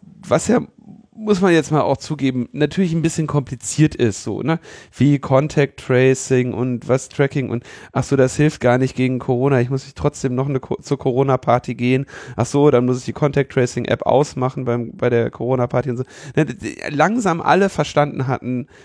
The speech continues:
was eine Corona-App ist in der öffentlichen Debatte, hat sich irgendjemand beim Robert-Koch-Institut gedacht,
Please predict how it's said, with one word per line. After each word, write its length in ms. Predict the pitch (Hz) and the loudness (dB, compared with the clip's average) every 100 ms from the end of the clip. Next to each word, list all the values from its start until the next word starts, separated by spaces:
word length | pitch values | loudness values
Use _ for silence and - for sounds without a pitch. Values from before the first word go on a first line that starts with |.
| - | -2
was 260 | 120 151 - | 0 0 0
eine 260 | 113 131 | 0 0
Corona-App 800 | 127 - 120 131 131 - - - - - | 0 -4 -2 0 -2 -2 -6 -8 -14 -6
ist 460 | 175 - - - - _ _ | -4 -6 -12 -16 -20 _ _
in 180 | - 139 | -4 2
der 180 | 135 135 | 4 4
öffentlichen 500 | - - 143 127 123 | 2 -4 -6 -6 -8
Debatte, 440 | 110 123 - - 302 _ - - - - _ | -2 -2 -2 -4 -6 _ -20 -20 -20 -20 _
hat 220 | - 139 | -2 -2
sich 200 | - 139 | -2 -4
irgendjemand 520 | - 175 180 160 156 147 | 0 0 0 -2 -2 0
beim 260 | 131 131 | 0 0
Robert-Koch-Institut 1040 | 123 131 123 - 160 - 143 135 - 131 - | -2 0 0 0 -2 -2 -6 -8 -8 -8 -4
gedacht, 480 | 131 117 120 - | 0 2 2 -4